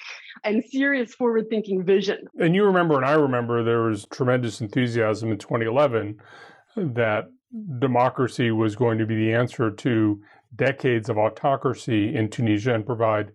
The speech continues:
Speaker 2: better outcomes. Is there any remaining enthusiasm for democracy in Tunisia? What is there enthusiasm for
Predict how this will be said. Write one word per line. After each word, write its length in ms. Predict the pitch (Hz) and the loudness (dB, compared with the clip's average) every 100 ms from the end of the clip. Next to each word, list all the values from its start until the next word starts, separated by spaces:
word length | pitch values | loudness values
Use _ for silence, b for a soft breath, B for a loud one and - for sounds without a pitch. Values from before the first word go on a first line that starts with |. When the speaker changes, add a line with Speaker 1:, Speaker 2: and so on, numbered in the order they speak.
| b b b b | b b b b
Speaker 2:
better 540 | 117 120 135 127 117 139 | -6 0 2 2 0 -2
outcomes. 640 | 107 104 - 104 107 113 _ _ _ _ _ _ - | -4 -4 -2 0 -2 -6 _ _ _ _ _ _ -2
Is 200 | 185 160 | 0 2
there 200 | 165 - | 0 2
any 280 | 151 180 175 | 0 0 2
remaining 600 | 160 135 131 139 160 151 | 2 2 0 0 2 2
enthusiasm 840 | 139 143 143 135 139 139 143 135 | 0 2 2 2 0 0 -2 -4
for 300 | - 139 120 - - | -2 -2 -2 -6 -4
democracy 760 | 123 120 127 151 - 143 139 | 0 0 0 -2 0 0 0
in 140 | 135 131 | -2 0
Tunisia? 440 | 143 135 143 151 | 0 0 0 -2
What 260 | 127 147 190 | 0 0 0
is 120 | 160 | 0
there 160 | 156 | 0
enthusiasm 720 | 143 151 156 143 147 135 127 | 0 0 -2 2 0 0 -4
for 440 | 123 220 208 123 | -4 0 0 0